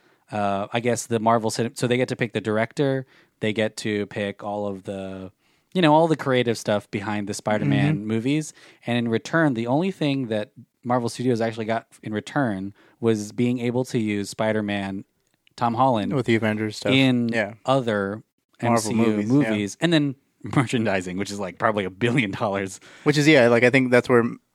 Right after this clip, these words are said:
Speaker 2: where Sony's making the money off of Spider-Man in
Speaker 1: Yeah.
Speaker 2: that case,
Speaker 1: So
Speaker 2: yeah.
Speaker 1: Sony pays for,
Speaker 2: I mean,
Speaker 1: distributes,
Speaker 2: Marvel,
Speaker 1: and,
Speaker 2: sorry.
Speaker 1: and makes all of the money from the Spider-, Spider-Man Homecoming, which is an M C U movie.
Speaker 2: Yeah.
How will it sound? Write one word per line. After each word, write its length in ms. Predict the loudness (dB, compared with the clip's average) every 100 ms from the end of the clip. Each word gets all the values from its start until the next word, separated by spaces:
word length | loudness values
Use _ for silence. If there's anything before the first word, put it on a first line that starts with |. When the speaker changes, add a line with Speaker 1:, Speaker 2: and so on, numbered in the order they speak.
| _
Speaker 2:
where 160 | -2 0
Sony's 360 | 2 0 0
making 240 | 0 0 0
the 60 | -2
money 360 | 2 2 2
off 160 | 0 -2
of 80 | -2
Spider-Man 380 | 2 2 2 0
in 40 |
Speaker 1:
Yeah. 40 | 0
Speaker 2:
that 160 | 0
case, 280 | 0 -4 -4
Speaker 1:
So 80 | -4
Speaker 2:
yeah. 40 |
Speaker 1:
Sony 320 | 0 2 2 0
pays 300 | -2 -4 -2
for, 280 | 2 2
Speaker 2:
I 40 | 4
mean, 140 | 4
Speaker 1:
distributes, 360 | 6 4 4 6
Speaker 2:
Marvel, 300 | 6 6 2
Speaker 1:
and, 60 | 2
Speaker 2:
sorry. 100 | 2
Speaker 1:
and 40 |
makes 260 | 2 0 -2
all 240 | 0 2
of 100 | 2 0
the 80 |
money 380 | -2 0 -2 -4
from 320 | -6 -4 -4 -2
the 120 | -4
Spider-, 380 | -4 -2 -2 -2
Spider-Man 380 | -8 -4 0 2
Homecoming, 440 | 2 2 0 -2 -2
which 100 | -2
is 100 | 2
an 80 |
M 100 | 2
C 140 | 2 0
U 140 | 2
movie. 420 | 4 2 2 -4 -4
Speaker 2:
Yeah. 380 | 0 2 2